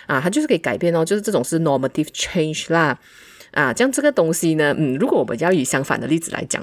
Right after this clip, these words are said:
呢，就是 <laughs>一党在这方面做得非常的成功啊，因为他们有这个幼稚园啊，然后之后就是，哎，有这个宗教学校整系啊，然后就是之后就是有这个清真寺系统，就是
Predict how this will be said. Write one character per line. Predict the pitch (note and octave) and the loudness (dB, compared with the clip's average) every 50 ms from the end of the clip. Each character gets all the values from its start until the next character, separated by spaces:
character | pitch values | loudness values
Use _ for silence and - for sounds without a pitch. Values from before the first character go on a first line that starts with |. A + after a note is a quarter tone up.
| - | -6
呢， | C3+ C3+ C#3 | -10 -10 -8
就 | C#3 - D#3 | -6 -4 -4
是 | E3 - E3 G3 - - F#3 D#3+ | -2 0 0 0 0 -2 -4 -4
<laughs> | - - - - - | -6 -12 -18 -10 -6
一 | E3+ E3+ | -4 -2
党 | - - - | -2 -2 -2
在 | B2 C3+ F3+ | -2 -2 0
这 | F#3 A#3 A#3 | 2 2 0
方 | A3+ F#3+ D#3 D#3+ | 0 0 0 0
面 | E3+ F3 | 0 2
做 | F3+ F#3 | 2 0
得 | F3+ F3+ | 0 2
非 | F3 D#3 | 0 0
常 | C#3 B2+ | 0 0
的 | C3+ C#3+ | -2 -4
成 | C#3+ - D#3 C3+ C#3 | -4 -2 -4 -4 -2
功 | C#3 D3 C#3 | 0 0 0
啊， | D3 F3+ F3+ C#3+ C3 B2+ C#3 | 0 0 0 0 0 0 0
因 | E3+ G3 | 0 0
为 | G3+ | 0
他 | G3+ E3+ B2+ | 0 0 -2
们 | B2+ C3 | -2 -2
有 | C#3+ C#3 - | -2 -4 -4
这 | D#3 D3+ | -2 -2
个 | D#3+ E3 | -2 0
幼 | F3+ F#3+ F#3+ | 0 0 0
稚 | F3+ - G3+ F#3+ | 0 0 0 0
园 | D#3+ B2+ B2 C3+ - - - - - - - - - | 2 0 0 -2 -6 -10 -16 -20 -20 -20 -16 -8 -6
啊， | B2 B2+ B2 B2 | -4 -2 -2 0
然 | C3+ | 0
后 | C#3 E3+ F3 | 0 0 0
之 | E3+ - D#3+ | 0 0 0
后 | G3 F3 F3 | 2 2 2
就 | F3 F3+ | 2 0
是， | F3 - F3+ E3+ | -2 -2 -2 -2
哎， | - - B2+ C3+ | 0 -2 -2 -2
有 | - B2 B2+ | -2 -4 -2
这 | - D#3+ | -2 -2
个 | F3+ | 0
宗 | E3+ - C3+ C3+ | 0 0 0 0
教 | C3 D3+ D3+ | 0 0 0
学 | D#3+ - C3 | 0 -2 -4
校 | - D#3 D3+ | -4 -4 -4
整 | D3 - - - | -4 -6 -6 -4
系 | - - - D#3+ B2 | -4 -2 -2 -2 -2
啊， | B2 - | -4 -4
然 | - - C3+ C#3 | -6 -6 -4 -2
后 | C#3+ D3 C#3+ | -2 -2 -2
就 | D3 D3 | -4 -6
是 | D3 C#3+ C#3 | -4 -6 -6
之 | C3 - C3+ | -4 -4 -4
后 | C#3+ D3 C#3+ | -2 -2 -2
就 | C3+ C#3+ | -2 -4
是 | D3 D3+ | -4 -4
有 | C#3 A#2+ - | -4 -4 -4
这 | - - | -4 -4
个 | D3+ | -4
清 | D3+ - E3 C3 | -2 -2 -4 -2
真 | B2+ C#3 C3 B2+ | -2 -2 -2 0
寺 | - D3 | -2 -2
系 | C#3+ - D3 C#3+ | 0 0 0 -2
统， | D#3 - - | -2 -4 -6
就 | A#2+ C3+ | -6 -4
是 | C#3 D3 C#3 | -2 -2 -2